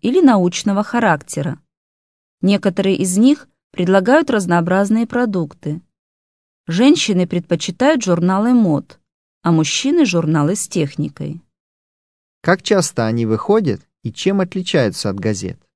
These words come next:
Speaker 1: Журналы выходят не каждый день, а один раз в неделю, в четырнадцать дней, раз в месяц или даже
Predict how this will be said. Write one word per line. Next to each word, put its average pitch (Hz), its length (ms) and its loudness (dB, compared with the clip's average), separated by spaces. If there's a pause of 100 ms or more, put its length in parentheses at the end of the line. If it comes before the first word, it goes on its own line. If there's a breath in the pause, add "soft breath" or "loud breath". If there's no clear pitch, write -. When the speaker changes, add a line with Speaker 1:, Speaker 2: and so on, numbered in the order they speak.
(960)
Speaker 1:
Журналы 247 540 4
выходят 190 460 -2
не 254 120 4
каждый 196 460 2
день, 147 480 -2
а 165 140 0
один 196 260 4
раз 269 220 0
в - 40 0
неделю, 180 600 2 (160)
в - 80 -18
четырнадцать 254 640 0
дней, 170 400 0 (360)
раз 254 320 0
в 233 40 4
месяц 185 640 -2
или 185 240 -4
даже 233 380 0